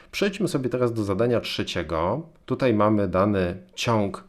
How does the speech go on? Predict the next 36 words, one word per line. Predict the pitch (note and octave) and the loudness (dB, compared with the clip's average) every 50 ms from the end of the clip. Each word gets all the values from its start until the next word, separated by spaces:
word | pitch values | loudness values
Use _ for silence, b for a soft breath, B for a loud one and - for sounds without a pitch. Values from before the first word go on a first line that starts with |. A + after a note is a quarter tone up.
| - - | -18 -16
określony | - - - G#2+ G2 - - - G#2+ A2+ A2+ G#2+ | -14 -10 -8 -8 -8 -4 -2 0 2 2 2 0
rekurencyjnie | G#2+ G2 - - G2 F#2+ F#2 F2+ - - B2 C3 A2+ - | 0 -4 -4 -4 -4 -2 -2 -2 -2 -2 0 0 0 -2
w | - | -2
taki | - - C#3+ - - D#3+ | -4 -6 -4 -4 -6 -8
sposób, | - - - - - - - G#3+ G#3+ A3 | -8 -8 -12 -12 -12 -10 -10 -10 -8 -6
że | A3+ G#3 | -4 -2
mamy | G#3 G3+ G3 F#3+ | -2 0 0 0
dane | F#3 E3+ E3+ E3 D#3+ D3+ | 0 2 2 4 4 2
dwa | C3+ A2 G#2 A2+ G2 C#3 C3+ | 2 0 -2 -2 -2 -2 -2
pierwsze | - - G2+ F#2+ - - - - F#2 | -2 -2 -4 -4 -4 -4 -6 -6 -6
wyrazy | D#2+ E2+ F2 D#2+ D#2+ D#2 D#2+ E2 | -4 -4 -4 -4 -4 -4 -6 -8
tego | - - E2+ E2+ E2 | -8 -6 -6 -6 -6
ciągu, | - - - D2 D#2 D#2+ - C#3+ F#3 A3 - - | -6 -8 -10 -8 -6 -2 0 0 0 0 -2 -6
a | - | -12
kolejny | - - - A2+ G2+ G2+ C3+ F#3 G#3 F#3 C#3 G#2+ | -8 -4 0 2 4 4 4 4 4 2 2 0
wyraz | E2+ D#2 D#2+ D#2 D#2+ G2 D3+ G3+ - - - - | 0 -2 -4 -4 -2 -2 -2 -4 -4 -8 -10 -8
jest | G3+ G3 F#3+ - | -6 -6 -2 -2
uzależniony | F3+ D#3+ D#3 D3 C3+ A2+ A#2 B2+ B2 A#2+ | -2 0 0 0 0 0 0 2 2 2
właśnie | G#2 F2+ F#2+ F#2 - - | 2 0 -2 -2 -4 -4
od | - G2 F2+ E2+ | -4 -4 -4 -4
dwóch | F2+ F#2+ F#2+ F#2 - | -4 -4 -4 -4 -6
poprzednich | - F#2+ - - - F2 E2 F2 E2+ D#2+ D#2+ | -6 -8 -8 -8 -6 -6 -4 -4 -6 -4 -4
wyrazów. | F2+ E2+ F#2 E2+ E2 D#2 D2 - - - - _ B B B B B B B B B B | -4 0 0 0 0 0 -4 -8 -14 -18 -20 _ B B B B B B B B B B
Musimy | - G#2+ G2 - - F#3 F3+ D#3 | -4 -4 -2 0 2 4 6 6
obliczyć | A#2 F2+ G2 G2 - G2 G2 | 4 4 0 -4 -6 -6 -4
wyraz | F2 F#2+ F2+ F2+ F2+ - | -2 0 0 0 -2 -4
piąty. | - - G2+ F2 E2+ E2+ - - - - _ _ - | -2 -2 0 0 0 -2 -6 -12 -20 -20 _ _ -4
Mamy | E2+ E2 E2 D#2+ - - | -4 -4 -4 -4 -8 -6
pierwszy, | - E3+ F#3 F#3 F3+ F3 - - A2+ F2+ | -4 -2 -2 -2 -2 -4 -4 -2 -2 -2
drugi, | D#2+ D#2 G2 F#2+ G#2 G#2+ G#2 G#2 G2+ G2 G2+ - - - | -2 -2 -2 -2 0 0 0 -2 -2 -2 -4 -6 -4 -4
no | - G2+ | -2 -2
to | G2 G#2 | 0 -2
liczymy | F#2 E2+ E2 - - C3+ B2 A2 | -2 -4 -4 -2 -2 0 2 2
na | G2+ F2 | 0 0
początku | - - - G2+ F#2 F#2 - - F#2+ | -2 -6 -6 -6 -6 -4 -4 -6 -6
trzeci. | - - - G#2 F2+ E2+ - - - - | -6 -2 0 0 0 0 -2 -8 -14 -12